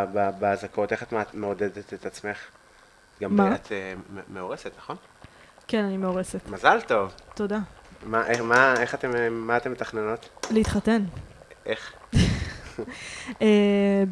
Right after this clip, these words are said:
Speaker 2: בחתונה, במסיבה.
Speaker 1: איפה?
Speaker 2: אה, אני
Speaker 1: כאילו,
Speaker 2: לא
Speaker 1: לא
Speaker 2: רוצה לספר, <laughs> מה זה
Speaker 1: התחלתם
Speaker 2: שאלות
Speaker 1: לקדם
Speaker 2: האלה?
Speaker 1: דברים וזה?
Speaker 2: כן.
Speaker 1: מה, למה? בדרך כלל אנשים ממש אוהבים לספר את ה-,
Speaker 2: לא,
Speaker 1: לא?
Speaker 2: זה פרטי.
Speaker 1: זה פרטי?
Speaker 2: כן,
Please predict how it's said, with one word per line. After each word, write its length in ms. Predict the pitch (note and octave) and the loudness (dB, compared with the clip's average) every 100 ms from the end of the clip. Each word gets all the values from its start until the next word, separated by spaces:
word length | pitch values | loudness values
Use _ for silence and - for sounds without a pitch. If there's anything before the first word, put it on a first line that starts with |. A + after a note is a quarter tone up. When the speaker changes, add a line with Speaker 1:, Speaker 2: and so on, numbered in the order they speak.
| F#3 | 2
Speaker 2:
בחתונה, 680 | G3 G3 - G#3 G3 G#3+ C4+ | 4 4 2 0 2 4 4
במסיבה. 500 | F#3+ A3 - G3+ B3 - - - - - | 4 2 4 4 2 0 -12 -20 -12 -6
Speaker 1:
איפה? 280 | - G#2 G#2+ - - - - - - - - - - - - - - - | -2 -2 -4 -8 -20 -20 -20 -20 -20 -20 -20 -14 -10 -10 -12 -18 -16 0
Speaker 2:
אה, 240 | A3 A3 G#3+ | 6 8 8
אני 80 | G3+ | 8
Speaker 1:
כאילו, 120 | G#3+ | 8
Speaker 2:
לא 60 | G4 | 8
Speaker 1:
לא 40 | |
Speaker 2:
רוצה 120 | G4+ | 8
לספר, 540 | F#4 - - - C#4+ B3 | 6 8 8 8 6 2
<laughs> 40 | A3+ | 2
מה 80 | |
זה 120 | A#3+ D#4+ | -2 2
Speaker 1:
התחלתם 220 | - A#3 | 6 8
Speaker 2:
שאלות 120 | - | 6
Speaker 1:
לקדם 240 | C3+ G3 B2 | 4 4 4
Speaker 2:
האלה? 120 | D#3 | 4
Speaker 1:
דברים 300 | D#3 F3+ F#3 | 2 0 -2
וזה? 180 | B2+ F3+ A3+ - | -4 -6 -8 -10
Speaker 2:
כן. 180 | - C#4 G#3 - - - - - - - - - - | -6 -6 -6 -14 -18 -16 -12 -8 -8 -10 -18 -18 -8
Speaker 1:
מה, 240 | F#2+ B2+ | 4 6
למה? 220 | C3+ E3+ B3+ | 8 6 2
בדרך 240 | G3+ - | -2 -2
כלל 100 | F#3+ | -4
אנשים 200 | F#3+ G3+ | -2 -4
ממש 160 | G3 G3 | -4 -2
אוהבים 240 | G3 G#3 | -2 -2
לספר 400 | G3+ - D#3+ D#3 | -2 0 4 8
את 120 | F#3 D#3+ | 8 8
ה-, 540 | C#3+ B2 A#2 A#2 A#2 C#3+ C3+ C#3+ | 8 8 8 6 6 4 4 2
Speaker 2:
לא, 180 | A3 C4 | 6 8
Speaker 1:
לא? 80 | - | 8
Speaker 2:
זה 80 | |
פרטי. 460 | A3 G#3+ G#3+ - - - B3+ - - - - | 6 2 2 4 4 2 -8 -10 -18 -18 -2
Speaker 1:
זה 120 | B2 | 0
פרטי? 480 | B2+ B2+ A#2+ F3+ D#4 - - - - - A3+ - | 6 8 10 8 6 2 -14 -16 -16 -14 -14 2
Speaker 2:
כן, 240 | C#4 A#4+ | 6 8